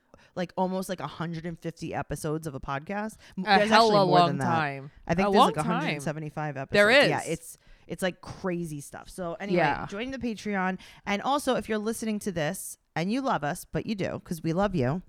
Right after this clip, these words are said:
Speaker 2: We love
Speaker 1: Make
Speaker 2: you.
Speaker 1: sure you're giving us a five-star rating and a great review on iTunes, telling us what you love about the podcast, because that's our favorite.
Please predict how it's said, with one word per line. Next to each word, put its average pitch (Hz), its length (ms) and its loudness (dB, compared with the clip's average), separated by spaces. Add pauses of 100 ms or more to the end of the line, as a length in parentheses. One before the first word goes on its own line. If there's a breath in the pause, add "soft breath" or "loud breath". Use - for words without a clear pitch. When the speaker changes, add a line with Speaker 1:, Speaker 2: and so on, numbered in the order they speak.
(200 soft breath)
Speaker 2:
We 196 120 0
love 180 220 0
Speaker 1:
Make 208 140 4
Speaker 2:
you. 180 100 2
Speaker 1:
sure 220 180 2
you're 202 220 2
giving 180 260 0
us 165 140 -4
a 180 60 -2
five-star 165 540 0
rating 156 280 -2
and 147 80 -4
a 147 40 -4
great 151 380 -4
review 170 300 -2
on 147 100 0
iTunes, 185 720 -4 (220 loud breath)
telling 320 340 -4
us 311 160 -6
what 240 200 -6
you 254 180 -8
love 214 360 -2
about 196 340 -4
the 196 80 -6
podcast, 220 640 -6
because 220 280 -8 (280 loud breath)
that's 208 380 0
our 480 180 -2
favorite. 170 560 -4